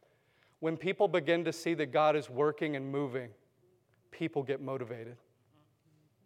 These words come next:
You wanna know why listening to testimonies of other people is so powerful? You hear somebody get up and share about how God changed their life.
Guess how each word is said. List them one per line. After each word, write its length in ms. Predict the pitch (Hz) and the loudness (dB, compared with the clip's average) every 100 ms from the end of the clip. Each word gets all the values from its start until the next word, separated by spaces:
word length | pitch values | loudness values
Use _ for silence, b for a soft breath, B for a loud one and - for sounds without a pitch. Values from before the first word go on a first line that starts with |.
| 185 _ _ _ _ _ _ _ _ _ _ | _ _ _ _ _ _ _ _ _ _ _
You 100 | 156 | 2
wanna 200 | 190 214 | 6 8
know 160 | 190 202 | 10 10
why 200 | 196 170 | 10 8
listening 500 | 165 185 202 196 185 | 6 4 4 2 2
to 60 | |
testimonies 760 | 156 180 185 - 190 190 196 160 | 2 4 4 4 4 6 4 2
of 100 | 151 | 4
other 180 | 165 170 | 4 4
people 320 | 180 185 180 | 0 0 0
is 80 | 156 | 2
so 140 | 170 | 2
powerful? 640 | 156 151 156 180 196 202 202 - _ b b b b | 4 4 6 4 2 -2 -6 -20 _ b b b b
You 140 | 160 | -2
hear 180 | 165 214 | 6 6
somebody 340 | 208 226 214 185 | 8 6 6 8
get 200 | 185 190 | 8 10
up 160 | 202 | 8
and 100 | 180 | 4
share 220 | - 208 | 2 6
about 240 | 190 180 190 | 8 8 8
how 160 | 175 | 6
God 280 | 165 170 170 | 8 8 6
changed 360 | 156 185 190 160 | 4 2 2 4
their 120 | 170 | 4
life. 380 | 156 165 208 | 8 6 6